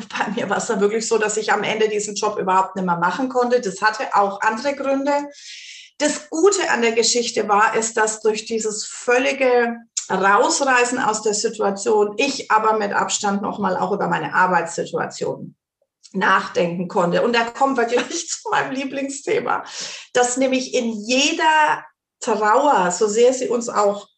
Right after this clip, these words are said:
aushebelt, immer die Chance ist, in dem Chaos völlig neu auf die Dinge zu gucken. Also du kriegst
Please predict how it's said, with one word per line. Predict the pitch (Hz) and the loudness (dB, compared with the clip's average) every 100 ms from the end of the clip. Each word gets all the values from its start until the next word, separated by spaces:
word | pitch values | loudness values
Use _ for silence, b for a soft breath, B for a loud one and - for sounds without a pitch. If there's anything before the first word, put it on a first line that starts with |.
| - | 0
aushebelt, | 202 269 330 - 240 220 202 196 | 2 4 2 -2 2 4 4 0
immer | - 254 269 | 0 0 0
die | 233 | 0
Chance | 220 - 233 247 285 285 | -2 0 2 4 2 2
ist, | 247 202 202 - | 0 0 -2 -2
in | 220 | -2
dem | 214 202 202 | -2 -2 -4
Chaos | - 226 240 247 214 214 - - - - | -6 0 2 2 2 -2 -2 -6 -14 -20
völlig | - 277 294 294 - | 0 2 2 0 -4
neu | 240 233 247 262 - | -2 2 4 2 2
auf | 214 | -2
die | 226 214 | -2 -2
Dinge | 214 202 | -2 -4
zu | 196 190 | -6 -6
gucken. | - 202 160 | -6 -6 -4
Also | - 190 208 | -4 -2 -2
du | 233 | -4
kriegst | 262 302 - - | -2 -4 -6 -14